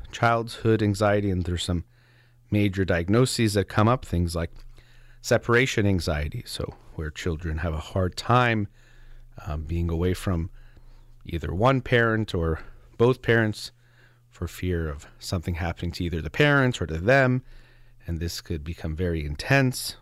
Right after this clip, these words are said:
Also, he talks about social anxiety, generalized anxiety, phobias, and O C D. Even children can have O C D and show signs of O C D. So he talks about these different, um,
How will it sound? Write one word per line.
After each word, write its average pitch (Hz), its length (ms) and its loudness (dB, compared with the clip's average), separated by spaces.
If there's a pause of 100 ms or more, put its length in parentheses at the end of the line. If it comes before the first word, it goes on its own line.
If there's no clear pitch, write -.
Also, 80 280 -6
he 80 80 -6
talks 78 240 -6
about 73 140 -8
social 139 440 2
anxiety, 90 640 0 (640)
generalized 117 680 4
anxiety, 90 640 0
phobias, 123 720 2 (540)
and 95 160 -4
O 117 100 4
C 110 240 4
D. 117 120 2 (160)
Even 90 180 0
children 107 420 0
can 92 180 -4
have 85 380 -4 (160)
O 85 120 -8
C 87 200 -6
D 85 140 -2
and 78 100 -6
show 85 340 -4 (600)
signs 117 500 2
of 85 200 0 (360)
O 85 120 -2
C - 280 -4
D. 73 220 -2 (160)
So - 160 2
he 98 140 0
talks - 280 -2
about 90 140 -2
these 80 180 -4
different, 90 420 -2 (880)
um, 71 420 -6